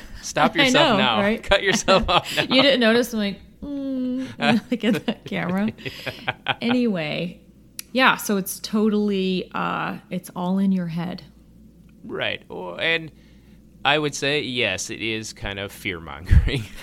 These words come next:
Speaker 1: <laughs>
Speaker 2: Well, our last question comes from Yvette. She asks, "Why am I seeing percent natural origin on products? What does it mean? Why is it that shampoos always have a lower percent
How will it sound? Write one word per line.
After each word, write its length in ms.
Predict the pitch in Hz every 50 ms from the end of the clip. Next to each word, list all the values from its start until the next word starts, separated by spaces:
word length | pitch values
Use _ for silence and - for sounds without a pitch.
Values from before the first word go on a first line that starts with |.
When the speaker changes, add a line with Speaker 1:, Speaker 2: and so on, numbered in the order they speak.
| - - -
Speaker 1:
<laughs> 440 | 262 220 - - - 311 311 - - - - - 233 - - - - - - - - - - - - - - - - - - - - - - -
Speaker 2:
Well, 160 | 226 226 220 214
our 120 | 208 208
last 480 | 208 202 202 202 214 247 262 - - -
question 500 | - - 214 202 - - - 220 220 226
comes 380 | 220 - 214 190 190 202 196 -
from 260 | - 214 196 196 196 -
Yvette. 500 | 196 190 156 175 180 175 160 - - -
She 420 | - - - 202 196 208 220 - -
asks, 540 | - 180 165 165 190 214 - - - - - - - - - - - -
"Why 260 | - 180 185 214 262 339
am 160 | 381 359 285
I 140 | 214 185 175
seeing 420 | - - - 202 190 185 190 185
percent 500 | - - 185 170 - - 208 214 233 233
natural 360 | 226 208 202 190 - - 185 -
origin 420 | - 180 175 175 175 170 175 160 160
on 120 | 156 156 151
products? 600 | - - 160 156 - - - - - - - -
What 140 | 214 208
does 160 | 220 220 220 208
it 100 | - -
mean? 380 | 180 175 156 135 - 185 - - _ - - - - _ -
Why 180 | 180 185 202 240
is 180 | 302 311 226 226
it 120 | 190 -
that 180 | - 180 170 -
shampoos 640 | - - 196 180 170 - - 247 240 214 196 185 - - -
always 280 | 185 185 185 196 185 -
have 120 | 185 170
a 60 | 170 175
lower 340 | 165 165 160 160 175 196
percent 680 | 190 - - 214 - - - 156 139 151 196 240 -